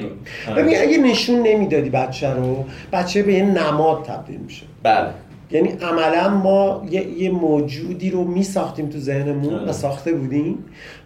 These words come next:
Speaker 1: و اونو به عنوان یه کانسپت، به عنوان یه مفهوم در نظر می‌گرفتیم و، و عشقش هم همینجور.
Speaker 2: آره.
Speaker 1: حالا فردیت پیدا کرد.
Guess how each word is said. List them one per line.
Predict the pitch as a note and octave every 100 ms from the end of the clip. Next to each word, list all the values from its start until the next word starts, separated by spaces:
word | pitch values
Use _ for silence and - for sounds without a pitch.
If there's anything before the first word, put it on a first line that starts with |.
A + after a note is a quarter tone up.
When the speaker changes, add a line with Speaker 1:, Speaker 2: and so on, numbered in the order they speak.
| D3+
Speaker 1:
و | D3 C#3+ C3+ -
اونو | - G#3+
به | F#3+
عنوان | E3+ D#3 F3 F#3+
یه | F#3+ E3 F#3+
کانسپت، | F#3 F3+ D#3+ - F#3 F3+ F3+ - -
به |
عنوان | C#3+ C3+ D3
یه | D3+ D#3 D#3 D3+ - - - -
مفهوم | D3+ D3 C#3+ - F#3 D3
در | A2+ G2
نظر | G2 G#2
می‌گرفتیم | G2+ G2+ G#2 G2 - - -
و، | C3+
و | A#2 B2+ C3 - -
عشقش | C#3+ - A2 G#2
هم | G2+ G#2+
همینجور. | G#2+ G2+ G2
Speaker 2:
آره. | - - A2 - -
Speaker 1:
حالا | B3
فردیت | C4 A#3 G#3 G3 A3+ A3
پیدا | D3 A2+
کرد. | - -